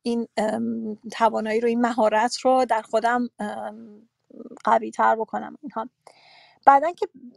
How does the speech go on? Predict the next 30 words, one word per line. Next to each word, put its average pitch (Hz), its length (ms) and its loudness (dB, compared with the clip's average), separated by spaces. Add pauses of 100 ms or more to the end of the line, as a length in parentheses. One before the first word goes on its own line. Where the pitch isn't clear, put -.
(200)
به 262 60 0
هر 262 140 2
حال 269 120 -2
بیش-، 262 240 -12
تجربهٔ 254 460 -2
بیشتری 247 420 -2
پیدا 233 280 -4
کردم، 220 640 -6 (960)
ام، 220 800 0 (120)
و 233 100 2
خب 226 220 0 (380)
تو - 140 -8
جلسه‌های 240 440 4
بیشتری 240 340 2
شرکت 233 440 -2
کردم، 226 260 0
دیدم 339 240 -2
که 302 260 4 (640)
چقدر 277 360 2 (460)
این 277 340 -2 (160)
مهارت 240 460 2
مفیدیه 247 540 -2
و 226 60 -2
چقدر 285 180 -2
مهارت 269 400 4
مفیدیه 285 460 -6
در 233 240 2
زندگی 208 680 -8
که - 180 -2
ما 247 480 0